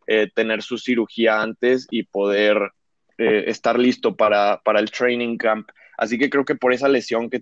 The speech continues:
tenía en el, en el hombro izquierdo no podía, pues, hacer san-, ta-, hacer tantas pesas, y yo creo que por eso perdió un poco de peso, pero,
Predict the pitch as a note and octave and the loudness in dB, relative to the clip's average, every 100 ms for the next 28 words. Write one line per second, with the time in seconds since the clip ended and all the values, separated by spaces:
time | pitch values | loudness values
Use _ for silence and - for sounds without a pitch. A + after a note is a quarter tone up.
0 | - G#2+ A2 G#2+ A2 A2+ G#2+ G2 G#2+ G#2+ | -10 -12 -4 -2 0 -2 -4 -6 -4 -2
1 | G#2+ G#2+ G#2+ A2 - A2 G#2+ A2+ A2 G#2+ | -2 -2 -2 -4 -2 0 0 0 -2 -2
2 | - A2+ A2+ A2 G#2 _ _ _ A#2+ A#2 | 0 2 4 2 2 _ _ _ 0 0
3 | A#2+ A2+ C3+ C3 - - A#2+ - A#2+ A#2 | 0 0 0 -2 -6 -2 0 2 0 2
4 | B2 A#2+ B2+ C3 C3 - - A#2 - C#3+ | -4 0 -2 0 -2 -2 -2 -2 2 0
5 | C3+ G#2+ G#2+ A2+ B2 - G#2+ G#2+ A#2+ - | 0 -6 -6 -4 -6 -2 -2 -2 -4 -4
6 | G#2+ G#2 G#2 G#2 _ _ _ A#2 A2 A#2 | -4 0 0 -2 _ _ _ -10 -4 -4
7 | A2+ A#2 G#2 - A2 C3 B2 A#2+ G#2+ G2+ | 0 0 0 0 0 0 0 0 2 0